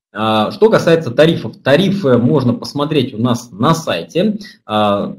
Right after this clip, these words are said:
самое главная новость, э, которую, э, надо, наверное, озвучить, да, если вы, а, начинаете торговать маркированными товарами или планируете полностью легализоваться в этом плане,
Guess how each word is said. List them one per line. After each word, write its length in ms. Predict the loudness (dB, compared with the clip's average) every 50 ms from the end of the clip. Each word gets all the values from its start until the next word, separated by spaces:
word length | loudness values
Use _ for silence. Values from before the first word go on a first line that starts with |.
| -18
самое 420 | _ 0 2 4 4 6 4 4 4
главная 560 | 4 4 6 6 6 6 6 6 6 4 4
новость, 600 | 2 2 2 4 4 4 2 0 0 -4 -8 -4
э, 160 | -2 0 0 -2
которую, 1120 | -2 -6 -10 -8 -6 -6 -4 -2 -2 -2 -2 -2 -2 -4 -6 -10 -12 -14 -16 -18 -20 _ _
э, 20 | -8
надо, 200 | -6 -6 -6 -8
наверное, 380 | -10 -10 -10 -8 -6 -4 -2
озвучить, 520 | -2 -2 -4 -4 -6 -6 -8 -10 -12 -10 -6
да, 160 | -4 -4 -4
если 420 | -4 -4 -4 -4 -6 -4 -4 -6
вы, 320 | -6 -4 -4 -4 -4 -6 -8 -12 -20 _ _ -20 -20 -14
а, 640 | -10 -8 -6 -4 -4 -4 -4 -6 -6 -8 -10 -12 -18 _ _ _ _ _ _ _ _ _ _ _ _ _ _ _ _ _ -4
начинаете 680 | -4 -2 -2 -2 -2 -2 -2 0 -2 -2 -4 -6 -10
торговать 640 | -12 -10 -10 -6 -2 0 2 2 0 0 -2 -6 -10 -8
маркированными 840 | -6 -4 -4 -4 -4 -2 2 4 4 4 4 2 0 -2 -4 -4
товарами 580 | -4 -4 -2 0 0 0 0 0 0 -2 -2 -2
или 200 | -4 -4 -8 -10
планируете 640 | -10 -8 -4 -2 0 0 0 0 -4 -8 -10 -14 -14
полностью 500 | -12 -10 -10 -10 -12 -14 -16 _ -12 -8
легализоваться 720 | -6 -4 -4 -4 -4 -4 -2 0 2 2 2 2 0 -4
в 60 | -4 -4
этом 220 | -4 -4 -6 -6
плане, 360 | -4 -4 -2 -2 -2 -4 -6